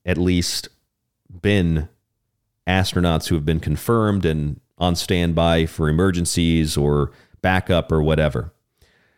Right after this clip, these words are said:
Mentioned Christina Koch, Peggy Winston. There's Stephanie Wilson, uh, Yelena Serova. There is Jessica Watkins, Susan Helms, Nicole Mann, Lou Yang,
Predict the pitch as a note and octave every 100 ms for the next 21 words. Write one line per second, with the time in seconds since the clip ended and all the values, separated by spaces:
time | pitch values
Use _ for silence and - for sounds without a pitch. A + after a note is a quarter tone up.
0 | _ F#2+ A2 A#2 G#2 G#2 F#2+ G#2+ F#2 -
1 | - F2+ - - F2+ F2 F2 E2+ D#2+ -
2 | E2+ G2 - _ _ _ F2 - A#2+ G2+
3 | G2 E2+ F2+ F#2 - G2+ B2+ - _ _
4 | _ _ _ _ _ _ - E2+ E2+ E2+
5 | E2 E2 - _ _ _ _ _ F#2+ F#2
6 | F#2+ G2+ G2 - G2 F2 F#2+ F#2+ F#2+ B2+
7 | B2+ _ _ _ _ _ _ _ G2 F#2+
8 | F#2 F2 D#2+ E2 G2 - G2 G2 E2+ F2
9 | A2+ A2+ A2 G2+ G2 F#2+ - - _ _
10 | - A2 F2+ D#2+ C#2+ G#2 G#2+ G#2 G2 F#2+
11 | F#2 - - _ _ F#2 E2+ F#2+ D2+ D#2+
12 | F#2+ G#2 G#2 G#2 G2+ G2+ _ _ _ _
13 | _ F2+ F#2 D#2 F2 G#2+ G#2 G2 G2+ G2